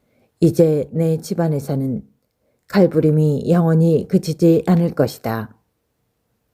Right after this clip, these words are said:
내가 나를 무시하고 히타이트 사람 우리아의 아내를 데려다가 내 아내로 삼았기 때문이다."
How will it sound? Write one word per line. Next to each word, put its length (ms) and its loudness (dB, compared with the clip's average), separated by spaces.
내가 640 2
나를 400 4
무시하고 880 0
히타이트 580 2
사람 560 -2
우리아의 560 2
아내를 440 2
데려다가 760 0
내 320 4
아내로 580 2
삼았기 600 0
때문이다." 680 -2